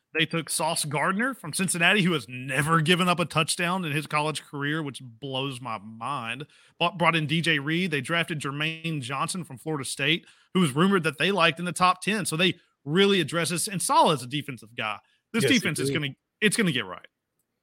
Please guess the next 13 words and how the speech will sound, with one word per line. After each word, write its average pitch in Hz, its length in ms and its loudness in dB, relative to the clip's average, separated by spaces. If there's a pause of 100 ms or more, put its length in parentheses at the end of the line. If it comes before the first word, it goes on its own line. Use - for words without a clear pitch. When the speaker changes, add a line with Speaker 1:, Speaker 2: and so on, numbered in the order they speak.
(380)
Speaker 2:
And 127 120 -6
they, 180 320 2
they 123 200 0
didn't 180 460 4 (420)
ignore 151 480 10
the 139 180 6
offensive 123 420 0
side, 113 300 0
Blake. 113 240 0 (140)
They 131 220 8
brought 139 280 10
in, 139 260 6
uh, 123 360 4